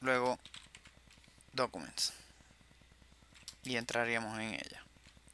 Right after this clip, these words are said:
Luego más tarde vamos a, a jugar más con esto, pero más o menos ahí tienen como, como un ejemplo básico de cómo utilizarlo.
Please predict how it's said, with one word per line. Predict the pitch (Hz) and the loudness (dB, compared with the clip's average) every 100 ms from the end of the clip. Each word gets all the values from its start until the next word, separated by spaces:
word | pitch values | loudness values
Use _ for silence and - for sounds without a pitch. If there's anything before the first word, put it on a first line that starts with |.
| - - - - - - - - - | -18 -18 -18 -20 -20 -20 -18 -16 -4
Luego | - 160 170 143 | 4 6 6 2
más | 143 135 | 0 6
tarde | 147 | 8
vamos | 147 123 123 120 | 6 4 -2 -2
a, | 117 110 - | -2 -4 -6
a | 117 | -10
jugar | 120 120 120 | -2 2 4
más | 120 120 | 4 2
con | 117 107 | -4 -6
esto, | - - - - - - - - - | -10 -16 -18 -20 -18 -16 -16 -16 -12
pero | 113 | -6
más | 117 120 | 0 0
o | |
menos | 127 131 | 2 0
ahí | 131 | 0
tienen | 127 127 123 120 113 | 0 0 -2 -4 -6
como, | - 127 123 117 110 - - | -4 -2 -2 -2 -6 -12 -16
como | 120 113 110 104 - - - - - - - - | -10 -6 -4 -6 -12 -20 -20 -20 -20 -20 -18 -8
un | 117 | -2
ejemplo | 127 127 123 | 0 2 6
básico | 120 - - - | 6 6 -4 -8
de | |
cómo | - 113 | -8 -8
utilizarlo. | 113 110 - - - | -6 -6 -4 -6 -8